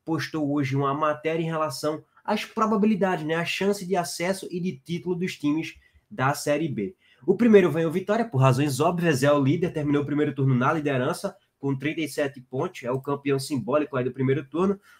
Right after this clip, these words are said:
é, com sessenta e sete ponto cinco por cento as chances de acesso. Concordo, acho que é bem por aí. Eu, eu, eu subiria um pouquinho, na verdade, subiria pra setenta e cinco por cento de chance de acesso. Mas, ok,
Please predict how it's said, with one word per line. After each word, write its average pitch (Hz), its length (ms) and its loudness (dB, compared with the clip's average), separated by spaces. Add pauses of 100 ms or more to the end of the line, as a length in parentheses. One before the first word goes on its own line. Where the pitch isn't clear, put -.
(200)
é, 143 300 0
com 175 240 -2
sessenta 190 720 0
e 185 80 -2
sete 175 340 -4
ponto 170 320 -8
cinco 165 400 -4
por 160 220 -6
cento 156 420 -4
as 147 100 -2
chances 151 320 -4
de 156 120 0
acesso. 139 520 -2
Concordo, 151 600 2 (300)
acho 131 260 2
que 156 80 4
é 131 60 6
bem 139 200 2
por 151 140 0
aí. 120 340 6 (240)
Eu, 214 240 8
eu, 233 180 2
eu 220 120 4
subiria 240 320 6
um - 40 4
pouquinho, 226 300 6
na 175 80 4
verdade, 160 360 4
subiria 165 240 4
pra 160 420 4
setenta 202 960 -2 (160)
e 175 100 -6
cinco 180 360 -4
por 180 180 -4
cento 147 480 -4 (320)
de 156 160 0
chance 151 300 -2
de 165 100 -2
acesso. 120 560 -4 (720)
Mas, 143 480 2
ok, 151 460 -4